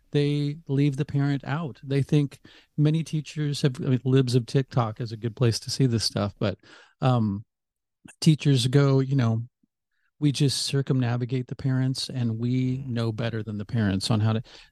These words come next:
but what they mean to say is they know better to, how to indoctrinate the children than the parents do. And that's the scary part. Like, I think one thing this whole pandemic bullshit has taught us is that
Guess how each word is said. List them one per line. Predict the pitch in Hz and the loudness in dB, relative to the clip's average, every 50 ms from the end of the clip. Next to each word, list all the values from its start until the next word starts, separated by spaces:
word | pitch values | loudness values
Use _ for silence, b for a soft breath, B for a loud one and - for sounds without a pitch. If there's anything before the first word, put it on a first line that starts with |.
| B _ - | B _ -16
but | 139 - - | -10 -8 -4
what | 165 156 170 165 - | 0 2 2 2 2
they | 160 143 | 0 0
mean | 139 151 165 175 180 165 | 2 2 2 2 0 0
to | - - 139 | -2 -2 -4
say | - - 147 131 120 | -2 -4 -6 -6 -4
is | 120 120 110 | -6 -6 -6
they | - 139 131 127 127 | -4 -4 -2 0 0
know | 123 123 117 123 127 123 | -2 -2 -2 -2 -2 -2
better | 110 120 131 120 123 113 113 110 - - | -2 -2 -4 -2 -2 -4 -6 -8 -10 -10
to, | - 139 | -8 -2
how | 123 127 131 | 2 4 4
to | 117 123 - | 6 4 4
indoctrinate | 127 123 110 - 127 123 139 - - - 120 107 107 107 - - | 4 4 4 4 2 0 0 -4 -4 -6 -4 -4 -4 -4 -6 -6
the | 117 - - | -6 -2 2
children | 131 110 104 101 104 95 92 95 - _ b b b | 2 2 4 4 2 2 2 0 -4 _ b b b
than | b 151 127 | b 4 4
the | 117 113 | 4 2
parents | - - 120 107 104 101 - - | 2 2 2 2 2 0 -2 -4
do. | - - 107 107 - 104 117 - B B B B B | -4 -4 -4 -4 -4 -6 -10 -12 B B B B B
And | 165 165 185 | 2 4 4
that's | 226 240 - | 4 2 -2
the | - - 233 | -2 -2 -2
scary | - - - 202 185 180 180 165 | -2 -2 0 2 4 4 4 4
part. | - - 202 226 190 - - - - - - | 2 0 2 2 2 2 0 -2 -10 -10 -6
Like, | 143 147 147 131 - _ b b b b b b b b b - 180 | -4 -2 -2 -4 -6 _ b b b b b b b b b -6 -2
I | 170 165 | 0 0
think | - - 220 - - _ _ _ _ _ - - | 2 2 2 0 0 _ _ _ _ _ 0 2
one | 156 180 190 190 | 6 6 6 6
thing | - - 180 170 165 160 | 6 6 6 6 6 6
this | 151 143 - | 6 4 2
whole | - - - 151 151 151 151 151 147 | 0 -2 0 2 4 4 4 4 2
pandemic | 135 - - 156 147 139 139 131 143 143 143 135 120 | 0 -2 -2 0 2 2 2 2 2 0 0 0 -2
bullshit | 123 131 131 131 120 - - 131 117 | -2 -2 -2 -2 -4 -4 -6 -6 -4
has | 120 113 | -6 -6
taught | - - - 160 165 170 151 | -8 -6 -4 -2 0 0 0
us | 135 123 - - | 0 -2 -2 -2
is | 135 123 120 | -2 -2 -2
that | 120 127 123 123 117 117 120 | -2 -2 -2 -2 -2 -4 -6